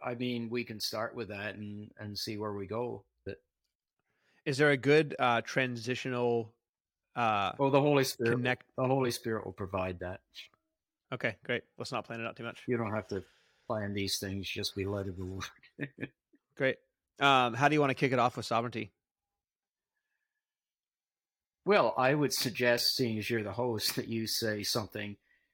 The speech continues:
Speaker 1: like, um, you know, "One of the issues I've always wrestled with is the sovereignty of God and how that works itself out in my life." Maybe you haven't
Speaker 2: Great.
Speaker 1: wrestled with it, but if you haven't, you should have. So you can still say it.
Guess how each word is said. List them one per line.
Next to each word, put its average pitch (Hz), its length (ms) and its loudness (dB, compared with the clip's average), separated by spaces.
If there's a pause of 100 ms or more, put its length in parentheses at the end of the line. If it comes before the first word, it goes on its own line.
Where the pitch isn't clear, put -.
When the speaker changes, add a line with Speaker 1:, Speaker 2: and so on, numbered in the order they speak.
(160)
Speaker 1:
like, 104 480 0
um, 95 460 -4 (1040)
you 120 120 0
know, 95 180 0
"One 107 240 0
of 98 60 -6
the 101 120 -2
issues 107 300 0
I've 101 160 -2
always 101 320 -4 (200)
wrestled 107 360 0
with 82 180 -6
is 98 240 -2
the 104 120 -4
sovereignty 95 500 -2
of 92 140 -8
God 98 380 -6 (340)
and 95 120 -4
how 98 180 -4
that 92 220 -8
works - 280 -6
itself 98 340 -4
out 98 160 -2
in 101 100 -6
my 101 180 -6
life." 139 380 -2 (360)
Maybe 117 220 0
you 110 80 0
haven't 135 280 -2
Speaker 2:
Great. 107 120 0
Speaker 1:
wrestled 107 200 -2
with 85 160 -6
it, 85 160 -14
but 104 120 -8
if 95 120 -6
you 90 80 -2
haven't, 104 200 -4
you 92 100 -4
should 110 220 -4
have. 80 200 -10
So - 120 -4
you 92 80 -6
can - 120 -20
still 95 220 -4
say 87 260 -8
it. 92 120 -14